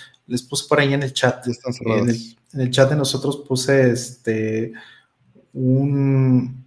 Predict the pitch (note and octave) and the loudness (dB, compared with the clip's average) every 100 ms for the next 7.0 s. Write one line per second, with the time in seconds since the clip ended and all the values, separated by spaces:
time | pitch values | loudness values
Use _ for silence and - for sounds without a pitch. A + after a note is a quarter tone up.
0 | _ D3+ E3+ F3+ E3+ D#3+ C3+ B2+ B2+ - | _ -2 2 2 0 0 2 2 0 2
1 | C3+ D3 C3 B2+ A#2+ A#2+ B2 C3 D3 D3 | 4 4 0 0 0 2 2 2 0 -2
2 | - - B2+ C3 C#3+ D3 - C3+ A#2 A#2 | -8 -2 2 2 2 -2 -2 -2 0 0
3 | A#2 A#2+ A#2 A#2+ A#2+ A#2+ C#3+ B2+ C3+ E3 | 0 0 -2 -2 -4 -6 -8 0 2 4
4 | C4 - - _ _ _ _ _ _ _ | 0 -2 -16 _ _ _ _ _ _ _
5 | - C#3 B2+ - D3 D#3+ D#3 D3 D#3 C3+ | -6 -4 -2 0 0 2 0 0 -2 0
6 | B2+ A#2+ - C3 B2+ D#3 A#3+ - - - | 0 -2 0 0 0 -2 -6 -8 -12 -14